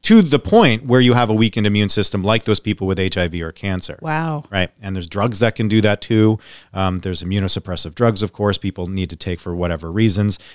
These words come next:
Speaker 1: and it can weaken the immune system. So what we're really talking about is this kind of, um, this just wellness kind of immune system. But one of the things I like to talk about with that, like, okay, so,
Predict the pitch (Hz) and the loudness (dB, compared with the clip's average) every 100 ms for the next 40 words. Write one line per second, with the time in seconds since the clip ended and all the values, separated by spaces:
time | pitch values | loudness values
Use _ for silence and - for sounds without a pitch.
0 | - 110 - 101 98 98 95 90 90 87 | -6 -4 -2 -2 0 -2 -2 -4 -4 -4
1 | 82 78 - - - 107 107 139 160 151 | -6 -10 -12 -12 -6 0 2 2 4 4
2 | 131 - 104 92 92 85 90 85 - 90 | 4 2 0 0 -2 -2 -4 -6 -4 -4
3 | 85 78 80 71 67 65 _ _ _ _ | -4 -8 -12 -14 -16 -20 _ _ _ _
4 | _ _ _ _ _ _ _ - - - | _ _ _ _ _ _ _ -20 -20 -20
5 | - _ _ _ 104 90 - - 110 90 | -20 _ _ _ -8 -6 -6 -6 -8 -2
6 | 95 95 76 - - 87 78 73 - _ | -2 -2 -4 -6 -4 -6 -6 -12 -20 _
7 | - 98 87 - 95 90 90 135 147 202 | -10 -6 -6 -6 -8 -6 -6 -2 2 4
8 | 233 151 131 120 107 92 107 101 92 85 | 4 2 4 4 2 0 -2 -2 -2 -4
9 | 87 92 82 - 87 - 131 120 98 139 | -2 0 -2 -6 -8 -6 -4 -2 2 2